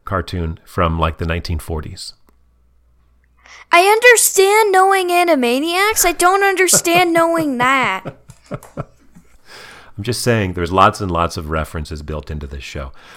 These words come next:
Speaker 1: Another reference. What is another, the reference that you did catch, even though it is an old movie from, like, the nineteen seventies?
Speaker 2: Where are the Badingadinks?
Speaker 1: And, and what is the Bad-, what are the Badingadinks like?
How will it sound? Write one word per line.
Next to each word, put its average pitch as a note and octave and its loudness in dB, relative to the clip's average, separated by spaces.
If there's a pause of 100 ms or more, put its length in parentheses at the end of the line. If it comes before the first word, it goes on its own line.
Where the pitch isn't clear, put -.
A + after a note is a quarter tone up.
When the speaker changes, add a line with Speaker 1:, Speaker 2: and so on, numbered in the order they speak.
(140)
Speaker 1:
Another C#3+ 6
reference. - 2
What A2+ 2
is B2+ 2
another, A2+ 2
the - -10
reference G#2+ 2
that A#2+ -4
you G#2+ -2
did C3+ -2
catch, E2+ -2 (260)
even D#3 2
though C#3+ 6
it C#3+ 2
is D3 0
an D3+ -2
old F#2 -4
movie D#2+ -6
from, E2+ -10
like, D#2+ -6
the F2+ -8
nineteen E2 -6 (240)
seventies? D#2 -8 (1400)
Speaker 2:
Where G4 4
are F#4 0
the G4+ 0
Badingadinks? G#4+ 0
Speaker 1:
And, A2 -2 (140)
and G#2 0
what B2 2
is A2 -2
the A2+ -8
Bad-, F2+ -10
what A2 -2
are G#2 -10
the G2 -6
Badingadinks E2+ -6
like? - -14